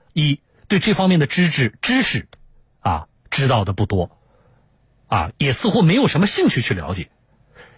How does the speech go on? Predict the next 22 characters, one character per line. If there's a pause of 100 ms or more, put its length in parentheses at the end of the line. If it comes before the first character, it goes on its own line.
(200)
但
同
时， (1500)
驾
驶
过
程
当
中
的
安
全
意
识 (840)
又
非
常
的
淡， (960)
啊， (460)
所
以